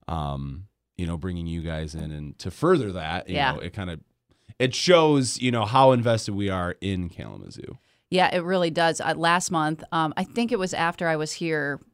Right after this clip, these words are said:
Speaker 2: it must have been, uh, I was in Iowa.
Speaker 1: Yes.
Speaker 2: Yeah, I, so I went to visit the Heartlanders, and they're a brand new team in
Speaker 1: Yeah.
Speaker 2: our league and in our division. And so to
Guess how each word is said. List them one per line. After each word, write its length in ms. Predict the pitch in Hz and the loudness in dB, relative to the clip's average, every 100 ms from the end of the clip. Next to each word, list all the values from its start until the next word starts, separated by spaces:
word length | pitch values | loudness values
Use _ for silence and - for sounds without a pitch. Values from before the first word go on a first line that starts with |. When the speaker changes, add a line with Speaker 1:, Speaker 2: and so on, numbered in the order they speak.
| _ _ | _ _
Speaker 2:
it 100 | - | -6
must 200 | 180 180 | -2 -2
have 60 | - | -2
been, 220 | 160 143 - | -2 -4 -2
uh, 160 | 160 151 | 0 2
I 80 | |
was 140 | 170 165 | 0 0
in 80 | 156 | 0
Iowa. 480 | 165 160 120 80 - | 0 0 -2 -4 -2
Speaker 1:
Yes. 460 | - 160 156 - - - | 4 6 6 4 -10 -8
Speaker 2:
Yeah, 320 | 180 196 180 | 4 8 8
I, 100 | 180 | 8
so 140 | 190 202 | 4 2
I 60 | |
went 200 | 190 196 | 2 -2
to 60 | - | -2
visit 380 | 196 180 185 180 | -2 2 2 2
the 80 | 175 | 2
Heartlanders, 680 | 190 185 170 165 160 156 | 2 2 0 0 0 -2
and 160 | - 170 | -2 0
they're 100 | 170 | 0
a 40 | |
brand 380 | 160 165 175 180 | 0 0 0 2
new 120 | 208 | 0
team 340 | 220 214 185 180 | -2 0 0 0
in 160 | - 185 | 0 0
Speaker 1:
Yeah. 60 | |
Speaker 2:
our 100 | 208 | 2
league 360 | 214 175 175 175 | 0 0 -2 -2
and 160 | - 165 | -4 -4
in 120 | 165 | -2
our 120 | 165 | -2
division. 540 | 151 156 151 143 95 - - _ _ | -2 -4 -4 -6 -10 -12 -20 _ _
And 160 | 185 | -2
so 240 | 185 185 170 | 2 2 2
to 200 | - | 0